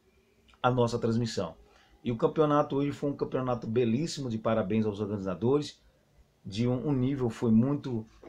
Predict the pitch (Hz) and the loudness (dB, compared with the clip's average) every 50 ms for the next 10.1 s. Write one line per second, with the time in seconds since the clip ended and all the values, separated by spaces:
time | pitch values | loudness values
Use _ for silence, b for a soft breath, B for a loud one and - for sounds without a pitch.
0 | - - 123 127 135 123 113 92 - 110 113 120 131 123 123 113 120 117 - - | -4 -2 2 4 6 6 4 4 4 4 4 4 4 2 0 -2 -2 -2 -2 -2
1 | 143 135 120 113 110 117 131 135 - - - - 117 110 110 104 110 110 110 107 | -2 2 4 4 6 4 4 2 -4 -10 -10 -10 -10 -8 -2 2 2 2 4 2
2 | 120 123 117 113 98 87 98 95 98 120 123 - - b b b b b b b | 0 0 0 -2 -4 -2 0 0 0 0 0 -4 -12 b b b b b b b
3 | b b b b b - - 135 131 123 135 165 156 156 147 - - 165 165 160 | b b b b b -6 0 0 2 4 4 4 4 4 2 2 4 4 4 4
4 | 165 175 165 - - - 170 185 196 185 - 175 151 - - 147 117 110 - - | 2 -2 -4 -4 0 2 2 2 2 0 -2 -8 -10 -6 -4 -4 -4 -4 -6 -6
5 | - 139 160 160 135 120 101 90 92 - - - - - - - - 185 - - | -4 -2 0 0 0 0 -2 -2 -8 -14 -16 -14 -12 -12 -6 -4 -4 -4 -4 -6
6 | - - - 170 175 175 - - 139 147 147 147 131 120 110 92 120 165 185 175 | -14 -8 -4 -4 -4 -4 -4 -8 -8 -4 0 2 2 2 0 -2 -2 -4 0 2
7 | 220 190 170 165 196 226 226 - 120 B B B B B B B B B B B | 4 4 6 8 10 8 8 8 2 B B B B B B B B B B B
8 | B - - 143 - - 151 151 151 131 131 143 143 139 143 127 - - - 185 | B -2 -2 -2 0 4 6 6 6 8 6 4 4 4 4 0 -2 -2 0 2
9 | 160 147 156 160 160 156 139 120 - - 120 113 110 107 117 120 123 120 117 110 | 4 4 4 4 2 2 0 -2 0 0 0 0 2 2 0 0 2 2 2 2
10 | 107 | 2